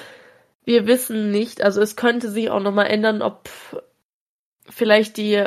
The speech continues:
Person, die wir dann noch mal interviewen oder die zwei,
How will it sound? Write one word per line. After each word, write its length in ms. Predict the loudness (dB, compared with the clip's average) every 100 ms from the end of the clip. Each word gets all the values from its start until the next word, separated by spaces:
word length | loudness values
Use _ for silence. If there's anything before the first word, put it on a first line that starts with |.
| -2 -4
Person, 380 | -2 -2 -2 -4
die 140 | -4
wir 100 | -2
dann 180 | -2 -2
noch 120 | -2
mal 100 | -2
interviewen 560 | -2 -2 -4 -2 -4 -2
oder 200 | -4 -4
die 160 | -4 -6
zwei, 400 | -4 2 2